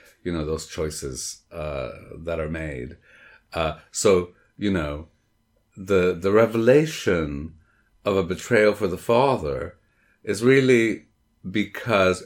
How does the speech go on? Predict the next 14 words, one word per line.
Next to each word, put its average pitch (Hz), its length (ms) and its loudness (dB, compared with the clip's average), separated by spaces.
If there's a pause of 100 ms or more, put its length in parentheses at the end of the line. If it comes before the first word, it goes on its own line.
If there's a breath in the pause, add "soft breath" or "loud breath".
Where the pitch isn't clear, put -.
you 92 220 -4
love 90 440 2
someone 85 440 -4
else, 90 380 -4 (420 soft breath)
not, 95 500 -4
or 95 60 -6
because 87 220 -8
the 90 80 -2
mother 92 340 0
loves 82 320 -4
someone 80 600 -6
else 87 300 -6 (160)
also. - 520 -8 (560 soft breath)
Yeah, 85 260 -2